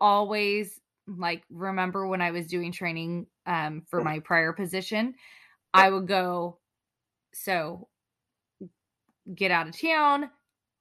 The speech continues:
Speaker 1: get to the hotel, go to sleep, the next day, wake up, go do my training, get something to eat, and go right back to the hotel. And I was in my room for the rest of the night.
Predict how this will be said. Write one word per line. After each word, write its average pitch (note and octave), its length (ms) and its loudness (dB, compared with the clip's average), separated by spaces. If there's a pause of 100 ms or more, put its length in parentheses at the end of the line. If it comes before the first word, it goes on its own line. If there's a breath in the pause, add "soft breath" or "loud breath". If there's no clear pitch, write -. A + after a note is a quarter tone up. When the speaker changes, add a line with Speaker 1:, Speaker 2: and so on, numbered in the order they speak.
(280)
Speaker 1:
get G#3 220 -4
to A3+ 100 -6
the A3+ 100 -2
hotel, F3+ 720 -2 (240)
go G#3 160 0
to A3+ 100 0
sleep, E3+ 460 -8 (140)
the F#3 120 -6
next F3+ 360 -2
day, E3+ 200 0
wake E3+ 260 -4
up, A#3 280 4 (200)
go F#3 260 -2
do F3+ 200 -4
my D#3 420 -8
training, A#3 680 0 (1500)
get A3 240 0
something B3 420 -4
to - 60 -8
eat, F#3+ 360 -6 (160)
and F3+ 180 -4
go E3+ 320 -6
right F3 260 2
back E3+ 200 0
to - 80 -18
the E3+ 80 -8
hotel. D3+ 460 -10 (120)
And F#3 160 2
I F3+ 120 6
was F3+ 200 -2
in G3 200 -2
my F#3+ 140 2
room F3 380 -8
for F#3 120 -6
the E3 140 -8
rest D#3 340 -8
of D3+ 60 -12
the D#3 60 -4
night. B2+ 360 -8